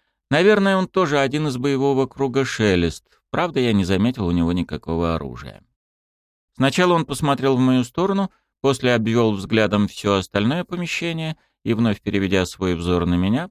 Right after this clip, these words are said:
произнес: «Вас ожидают. Пройдемте». Коротко и ясно.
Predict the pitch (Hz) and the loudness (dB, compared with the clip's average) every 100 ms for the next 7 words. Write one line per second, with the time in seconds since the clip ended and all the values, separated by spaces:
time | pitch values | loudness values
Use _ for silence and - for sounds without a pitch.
0 | - 147 147 95 78 69 - _ _ _ | -10 -6 -6 -2 -2 -2 -8 _ _ _
1 | _ - 69 92 104 90 98 - 78 76 | _ -14 -6 -4 -4 -4 -4 -2 -2 -2
2 | - _ _ _ - 87 82 71 - - | -6 _ _ _ -6 -6 -4 -6 -6 -10
3 | - - - _ _ _ - 220 - 214 | -18 -20 -20 _ _ _ 2 2 2 0
4 | 208 185 185 175 180 | 2 2 0 -2 -6